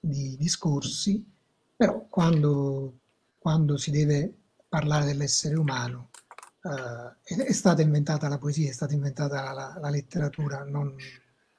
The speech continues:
non per caso. Anzi, direi che è anche una, una grande conquista dell'evoluzione umana, eh, come diceva, eh, anche Borges,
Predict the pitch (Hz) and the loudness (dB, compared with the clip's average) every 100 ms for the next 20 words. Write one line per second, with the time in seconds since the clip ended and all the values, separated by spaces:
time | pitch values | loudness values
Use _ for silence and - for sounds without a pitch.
0 | _ 156 147 170 127 - - 117 - 180 | _ 2 2 0 -4 -6 -6 -6 -8 -10
1 | - _ - - _ _ _ _ - 156 | -12 _ -20 -20 _ _ _ _ -2 2
2 | 143 - 143 143 147 139 135 143 143 131 | 2 0 0 2 2 2 -2 0 -2 -2
3 | 143 139 139 143 _ _ _ _ - 139 | -2 -2 -4 -6 _ _ _ _ -2 2
4 | 151 156 147 143 147 139 147 - 143 139 | 4 4 4 2 0 0 -2 -2 -4 -2
5 | 139 143 139 - 147 143 143 143 127 135 | 0 -2 -4 -4 -2 0 2 0 -2 -6
6 | 165 - _ _ _ _ _ - 180 139 | -10 -10 _ _ _ _ _ -4 -2 -2
7 | 131 - 139 135 - 143 139 135 - _ | -4 -6 -6 -4 -4 -4 -4 -8 -16 _
8 | _ _ _ _ 143 131 - - 156 151 | _ _ _ _ -8 -8 -10 0 2 2
9 | 143 135 160 165 139 135 - - | 0 0 2 2 0 -6 -10 -20